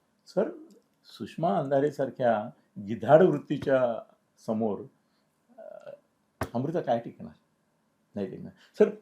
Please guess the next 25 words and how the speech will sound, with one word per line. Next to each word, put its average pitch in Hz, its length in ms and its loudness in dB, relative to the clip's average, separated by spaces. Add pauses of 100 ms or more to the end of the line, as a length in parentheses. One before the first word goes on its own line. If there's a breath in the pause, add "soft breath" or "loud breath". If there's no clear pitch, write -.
तुम्ही 160 200 4
तुमच्या 151 540 -2
ह्याच्यात 139 260 0
लिहिलेलं 113 400 0
आहेत 92 160 -2
बरंच, 92 280 -6 (600)
ते 123 80 -4
काही 120 160 6
आता 113 280 4
माझ्या 104 280 6
वाचकांपर्यंत 110 640 6 (300)
पोचलेलं 104 520 -4
नाहीये. 98 280 -8 (540)
तर 180 40 2
या 196 360 6
सगळ्या 185 580 6
संदर्भामध्ये 151 760 0 (140)
मला 139 240 -2
असं 135 180 -4
वाटलं 135 260 -2
की 175 340 -6 (120)
आपण 240 220 8
वयाने 208 300 10
मोठे 170 260 2
होतो. 131 360 2